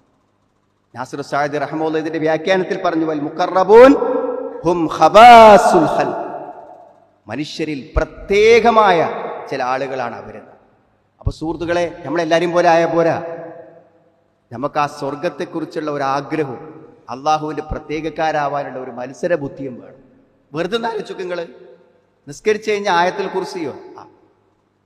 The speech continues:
നിസ്കരിച്ചു കഴിഞ്ഞ ആയത്തുൽ കുർസിയോ ഓതിയാൽ പിന്നെ സ്വർഗത്തിൽ പോവാൻ മരണം മാത്രമേ തടസ്സമുള്ളൂ.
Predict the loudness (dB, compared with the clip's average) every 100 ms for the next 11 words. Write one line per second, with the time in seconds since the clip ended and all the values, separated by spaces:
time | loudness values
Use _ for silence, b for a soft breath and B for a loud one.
0 | _ _ _ -20 _ -8 -8 -6 -6 -4
1 | -2 -2 -2 -2 -6 -6 -6 -4 -4 -2
2 | -2 -2 -4 -6 -12 -16 -18 -20 -20 -12
3 | -6 -6 -2 -2 -2 -4 -6 -4 -2 -2
4 | -2 -4 -2 -4 -2 -2 -2 -4 -4 -6
5 | -6 -8 -8